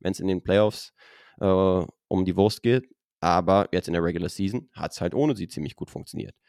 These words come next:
Ich hab immer noch meine Fragezeichen, ob sie tatsächlich insofern for real sind, als dass sie wirklich zum Contender-Kreis zählen. Da würde ich sie jetzt nicht reinpacken. Aber ja, sie setzen das immer mehr um, was man jetzt auch so gedacht hatte, dass sie es vielleicht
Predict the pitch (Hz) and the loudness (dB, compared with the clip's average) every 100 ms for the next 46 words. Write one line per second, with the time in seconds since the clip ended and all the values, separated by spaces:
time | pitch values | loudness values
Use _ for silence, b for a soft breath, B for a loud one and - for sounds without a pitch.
0 | b b b b b _ - 151 160 135 | b b b b b _ 2 2 4 2
1 | 131 131 120 117 117 120 127 120 123 123 | 2 2 2 2 4 2 4 2 2 0
2 | - - 120 113 101 101 110 110 107 - | 0 0 0 -2 -4 -2 -2 -4 -10 -16
3 | _ - 98 113 110 110 110 113 110 110 | _ -4 -2 0 -2 0 0 0 0 -2
4 | - 92 - 95 101 87 - 90 85 - | -2 -4 -4 -4 -4 -8 -6 -8 -8 -16
5 | - - 76 - - 131 131 - 120 127 | -20 -16 -12 -8 -4 -2 -4 -2 -2 -2
6 | - 123 123 _ 92 87 85 87 87 - | -2 -4 -4 _ -2 0 -2 -4 -4 -2
7 | 135 127 - 123 - 151 _ _ _ _ | -2 -2 -2 -4 -4 -8 _ _ _ _
8 | _ - 95 104 107 107 110 - _ _ | _ 0 2 6 6 6 4 -4 _ _
9 | - 123 98 - _ _ - 95 92 87 | -2 -2 -2 -10 _ _ -12 -6 -4 -2
10 | 104 - 101 - 104 101 101 - 104 107 | -2 -2 -4 -2 -2 0 0 0 -2 -4
11 | - 101 95 - 95 92 92 104 _ _ | -6 -2 -2 0 0 0 -2 -8 _ _
12 | 87 - - 90 - - 87 87 90 - | -10 -6 -2 -2 -2 -6 -4 -2 -2 -2
13 | 95 - 90 85 87 - - 90 - - | -4 -4 -4 -4 -6 -6 -4 -4 -8 -20